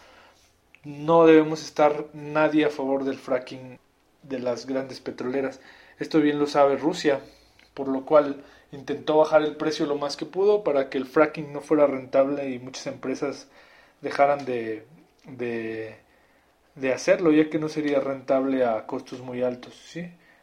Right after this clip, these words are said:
Ahorita que está bajo el coste del petróleo, pues Estados Unidos lo que intenta es subir el precio para poder estabilizarlo, poder seguir con el fracking, siendo la potencia petrolera.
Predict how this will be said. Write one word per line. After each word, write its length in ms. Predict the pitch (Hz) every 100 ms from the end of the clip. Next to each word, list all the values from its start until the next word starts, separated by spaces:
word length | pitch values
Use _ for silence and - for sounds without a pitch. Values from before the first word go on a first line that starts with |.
| _
Ahorita 240 | 139 135 151
que 60 |
está 200 | - 143
bajo 320 | 143 139 147
el 100 | 131
coste 300 | 123 139 -
del 160 | 147 123
petróleo, 500 | 131 127 175 196 190
pues 180 | 160 147
Estados 360 | - 143 139
Unidos 540 | 139 135 139 135 - -
lo 180 | 135 113
que 100 | 120
intenta 400 | 117 127 131 131
es 240 | 123 - _ - _ _
subir 260 | - 147 139
el 140 | 127
precio 380 | - 151 156 151
para 340 | 143 127 120
poder 220 | 120 123
estabilizarlo, 880 | 131 131 120 113 110 - 170 180 190 - - _ _
poder 200 | 143 139
seguir 220 | 143 135
con 140 | 135 135
el 100 | 120
fracking, 480 | 165 180 175 190
siendo 840 | - 175 156 151 127 117 107 107 110
la 500 | 117 120 120 110 110
potencia 500 | 120 - 135 - 135 -
petrolera. 680 | 120 123 127 156 180 175